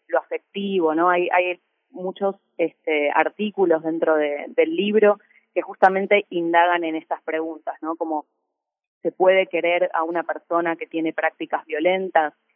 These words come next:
¿Es legítimo llorarla? ¿Es legítimo, eh, expresar afectividad respecto de estas personas? ¿Cómo, eh, es posible cuestionarse, este, lo que planteaba recién Antonio, ¿no? Como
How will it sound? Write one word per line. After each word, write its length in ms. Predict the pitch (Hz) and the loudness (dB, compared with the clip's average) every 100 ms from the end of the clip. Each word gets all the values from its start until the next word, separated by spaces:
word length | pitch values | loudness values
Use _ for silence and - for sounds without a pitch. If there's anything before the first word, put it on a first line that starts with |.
| _ | _
¿Es 180 | 160 156 _ - | -4 -4 _ -4
legítimo 800 | 165 - 180 - 180 165 160 - | -4 -2 -12 -6 2 4 4 0
llorarla? 640 | 151 160 175 175 160 151 - | 2 6 8 6 2 -4 -2
¿Es 160 | 151 156 _ _ _ - | -6 -8 _ _ _ -10
legítimo, 800 | 160 - 185 185 170 160 156 147 - | -10 -8 -12 -8 0 2 2 -2 -2
eh, 240 | 156 151 | 0 -2
expresar 760 | 170 - - 160 - 180 180 - | -6 -6 -4 -2 2 4 6 4
afectividad 920 | 165 165 - _ 160 156 190 196 175 - _ _ | 0 -8 -10 _ -10 -2 2 2 0 -6 _ _
respecto 440 | - - 175 165 156 | -20 -6 -6 -4 -6
de 60 | |
estas 200 | 151 156 | -8 -12
personas? 560 | - 156 - 208 202 170 _ | -8 -8 -2 0 0 -2 _
¿Cómo, 440 | 202 208 208 202 _ _ _ | -2 2 2 2 _ _ _
eh, 460 | 170 160 156 151 147 - | -4 -4 -4 -8 -8 -6
es 140 | 185 | -8
posible 880 | - 202 - 196 196 202 208 214 220 _ _ _ | -8 -14 -10 -8 -6 -2 0 0 -2 _ _ _
cuestionarse, 1080 | 180 - 170 170 185 196 202 - 208 220 247 _ _ | -2 0 0 2 6 4 4 0 -4 -4 -8 _ _
este, 600 | 180 - - 160 147 139 | -12 -12 -6 -4 -4 -4
lo 140 | 156 160 | -4 -4
que 80 | |
planteaba 760 | 165 160 156 175 175 170 165 - | -4 -6 -2 2 4 2 -2 -6
recién 340 | 160 - 170 165 | -8 -6 -4 -4
Antonio, 440 | 165 190 170 156 | 0 2 2 -2
¿no? 120 | 160 | -6
Como 320 | 175 170 160 | -6 -6 -8